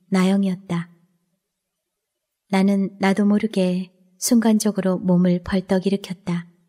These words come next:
지금 막 집에 가시려던 참이었어요. 잠깐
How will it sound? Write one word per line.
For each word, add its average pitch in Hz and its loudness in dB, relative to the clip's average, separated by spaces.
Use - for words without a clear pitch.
지금 208 -4
막 175 -2
집에 - -8
가시려던 202 -4
참이었어요. 185 -4
잠깐 185 -4